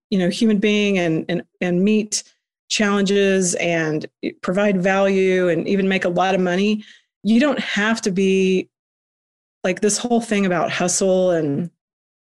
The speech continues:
C E O-ship and all that. You don't have to be an ambitious C E O type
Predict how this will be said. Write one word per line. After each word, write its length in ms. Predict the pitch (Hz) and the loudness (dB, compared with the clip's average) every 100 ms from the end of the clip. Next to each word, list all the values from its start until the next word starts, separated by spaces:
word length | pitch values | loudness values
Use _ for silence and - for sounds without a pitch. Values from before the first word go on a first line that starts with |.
| - - | -20 -10
C 420 | - - 214 196 | -6 -2 0 2
E 40 | |
O-ship 420 | 185 185 - 185 180 | 2 0 0 -2 -2
and 100 | 175 | -2
all 100 | 175 | 0
that. 280 | 185 165 - - _ - | -2 -4 -8 -20 _ -2
You 100 | 262 | 0
don't 220 | 302 - | 0 -2
have 340 | 175 214 202 | -4 -2 -2
to 80 | 208 | -2
be 260 | 196 190 - | 0 0 0
an 100 | 170 | 0
ambitious 640 | 175 170 185 180 - 175 | 0 0 -2 -2 -2 -2
C 240 | - - 190 | -2 -2 -2
E 140 | 180 | -2
O 120 | 175 | -2
type 520 | 175 - 170 160 160 | -4 -4 -4 -2 -4